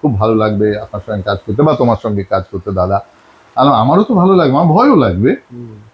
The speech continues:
Speaker 1: কারণ তুমি সাত বছর, আট বছর, ন বছর, দশ বছর তোমার সব যাত্রা করছো, তোমার প্রতিষ্ঠিত নায়ক নায়িকা যাত্রা।
Speaker 2: হুম।
Speaker 1: আহ, দেবপ্রতিম আছে আমার সঙ্গে,
Speaker 2: আচ্ছা।
Speaker 1: আমার সঙ্গে পায়েল আছে, আর আমাদের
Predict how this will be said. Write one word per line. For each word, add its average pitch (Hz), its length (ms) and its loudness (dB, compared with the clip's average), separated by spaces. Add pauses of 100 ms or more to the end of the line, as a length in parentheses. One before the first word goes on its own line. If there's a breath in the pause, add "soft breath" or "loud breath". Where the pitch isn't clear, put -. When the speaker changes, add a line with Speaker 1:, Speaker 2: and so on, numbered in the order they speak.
(180)
Speaker 1:
কারণ 247 120 2
তুমি 226 220 4
সাত 190 200 0
বছর, 170 300 2
আট 151 160 2
বছর, 143 180 -2
ন 139 140 0
বছর, 127 180 -2
দশ 110 200 -2
বছর 113 280 -6
তোমার 110 220 -12
সব 98 140 -12
যাত্রা 104 300 -8
করছো, 107 220 -2
তোমার 110 300 0
প্রতিষ্ঠিত 143 520 -4 (440)
নায়ক 143 500 2
নায়িকা 104 360 -2
যাত্রা। 92 380 -8
Speaker 2:
হুম। 104 400 -10
Speaker 1:
আহ, 110 160 4
দেবপ্রতিম 135 540 2
আছে 101 200 -6
আমার 98 160 -4 (100)
সঙ্গে, 101 220 -4
Speaker 2:
আচ্ছা। - 480 -8
Speaker 1:
আমার 104 200 2
সঙ্গে 107 220 2
পায়েল 120 380 2
আছে, 117 340 -2 (420)
আর 98 320 0
আমাদের 107 280 2